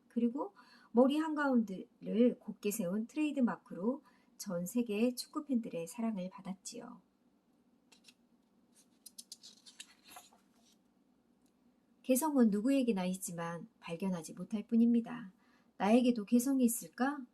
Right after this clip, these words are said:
의심이 든다면 자신이 가장 잘할 수 있는 것이 무엇인지 곰곰이 생각해보세요. 아, 이런 곰곰이 생각해보는 그 시간 정말 꼭 필요한 것 같아요. 틀림없이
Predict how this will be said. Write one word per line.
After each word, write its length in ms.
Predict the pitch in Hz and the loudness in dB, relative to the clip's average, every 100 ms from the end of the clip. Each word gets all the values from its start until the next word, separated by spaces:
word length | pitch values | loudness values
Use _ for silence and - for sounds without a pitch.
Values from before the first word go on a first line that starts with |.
| - | 0
의심이 340 | 226 294 294 | 0 0 -4
든다면 600 | 240 196 185 202 277 233 - | -4 -4 -2 0 0 -2 -6
자신이 440 | - 185 175 170 | -14 -12 -10 -12
가장 320 | - 202 214 226 | -14 -8 -8 -8
잘할 360 | - 269 311 | -8 -6 -4
수 140 | 302 254 | 0 2
있는 360 | 226 220 208 | 4 2 -2
것이 300 | 196 175 240 - | -8 -10 -12 -8
무엇인지 640 | 202 220 196 156 - 156 _ | -4 -4 -6 -12 -16 -18 _
곰곰이 420 | 208 208 254 247 | -6 0 4 4
생각해보세요. 680 | 254 240 247 220 - - - - _ _ _ _ _ _ | 2 -2 -2 -8 -12 -20 -20 -20 _ _ _ _ _ _
아, 80 | 190 | -8
이런 260 | 185 202 190 | -4 -4 -4
곰곰이 480 | - 220 262 294 254 | -4 -2 -2 0 0
생각해보는 800 | 269 262 269 240 185 170 160 | 0 -2 -2 -4 -4 -8 -12
그 120 | - 160 | -14 -12
시간 320 | - 180 165 | -12 -10 -12
정말 360 | - 180 202 | -6 -2 -2
꼭 180 | 196 202 | -4 -8
필요한 320 | - 254 226 | -4 0 0
것 140 | 185 - | -4 -12
같아요. 560 | - - 165 180 214 202 _ _ _ _ _ _ _ _ _ _ _ | -18 -16 -10 -6 -6 -8 _ _ _ _ _ _ _ _ _ _ _
틀림없이 920 | 302 302 277 - - - 165 208 294 | -6 0 0 0 -4 -8 -4 -4 -4